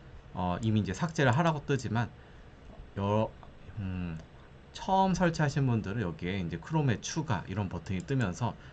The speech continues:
이제 웹스토어에서 이제 추가 확장 기능들을 설치할 수 있게 되는 겁니다. 뭐, 추가적으로 여기에다가 기본 앱이라고 이렇게 치면은 기본 앱을 설정할 수 있습니다. 우리가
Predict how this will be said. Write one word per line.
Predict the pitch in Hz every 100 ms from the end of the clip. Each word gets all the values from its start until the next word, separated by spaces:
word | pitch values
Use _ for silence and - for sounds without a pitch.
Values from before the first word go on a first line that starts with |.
| -
이제 | -
웹스토어에서 | 85 92 - - 139 120 104 107
이제 | 92
추가 | 87 - 156 135
확장 | 165 160 147
기능들을 | 123 110 98 90 98
설치할 | 147 139 123
수 | 107 90
있게 | 82 104
되는 | 87 82 80
겁니다. | 76 73 71 - - - - - - - - -
뭐, |
추가적으로 | 107 175 190 185 170 165 151
여기에다가 | 92 110 101 92 127 95 - - - - - - -
기본 | - 123 131 160 165 165 - - - - - - - - -
앱이라고 | 113 113 160 135 120
이렇게 | 98 101 -
치면은 | - 156 107 139 92 - - - - -
기본 | - 139 180
앱을 | 127 110 143
설정할 | 143 196 196 175 160 143
수 | -
있습니다. | 98 - 95 82 80 73 95
우리가 | 101 117 107 104